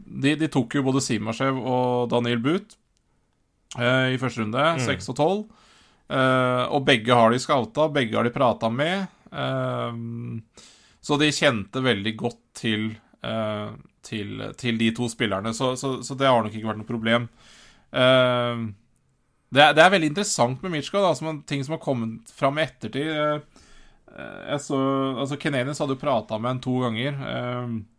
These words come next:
Speaker 1: eh, Canadiens, eh, har jo en, ehm, en russisk, eh,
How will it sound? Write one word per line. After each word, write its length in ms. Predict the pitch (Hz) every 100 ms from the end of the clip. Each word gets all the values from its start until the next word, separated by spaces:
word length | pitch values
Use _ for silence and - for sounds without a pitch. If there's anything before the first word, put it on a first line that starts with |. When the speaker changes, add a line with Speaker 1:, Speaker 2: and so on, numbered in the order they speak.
| _ _ _ _ _ _ _ _ -
Speaker 1:
eh, 140 | - 117
Canadiens, 600 | 117 143 117 113 127 131 - -
eh, 400 | 131 123 123 123 117
har 260 | 113 107 110
jo 140 | 127
en, 240 | - 120 120
ehm, 460 | 120 120 117 113 110 101 - - - - - _
en 260 | - 120 120
russisk, 580 | 110 - 123 - - 120
eh, 720 | 117 110 110 110 107 107